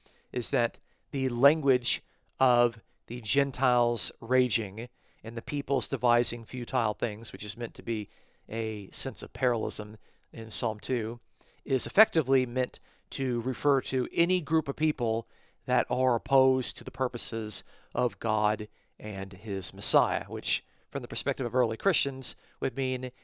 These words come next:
anyone who's opposed to the early Christian movement. And when the early Christians are describing here in their prayer who these kings of the earth and the Gentiles and the peoples are,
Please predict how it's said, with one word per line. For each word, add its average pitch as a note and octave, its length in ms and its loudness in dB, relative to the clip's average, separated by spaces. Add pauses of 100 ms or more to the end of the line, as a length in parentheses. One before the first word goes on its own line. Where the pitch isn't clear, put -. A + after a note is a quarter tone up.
anyone D#3 280 4
who's C#3 140 4
opposed C3+ 420 4
to B2+ 80 -6
the B2+ 120 -4
early A2+ 240 -2
Christian F#2+ 360 -8
movement. - 380 -2 (880)
And A2 460 -6 (480)
when A2+ 560 -6 (960)
the G#2+ 540 -8 (1800)
early B2+ 240 -2
Christians - 380 -6
are A2 140 -6
describing C3+ 640 2
here G#2+ 420 -6 (260)
in A#2+ 160 -6
their A2 140 -6
prayer G#2+ 480 -4 (560)
who C3 160 -6
these A#2 260 -2
kings C3+ 320 -6
of B2 80 0
the A#2 140 -2
earth A#2 280 2
and F2+ 220 -8
the F2 80 -8
Gentiles B2 560 2
and G#2 80 -14
the G2+ 60 -18
peoples A2+ 340 -6
are, A#2+ 300 4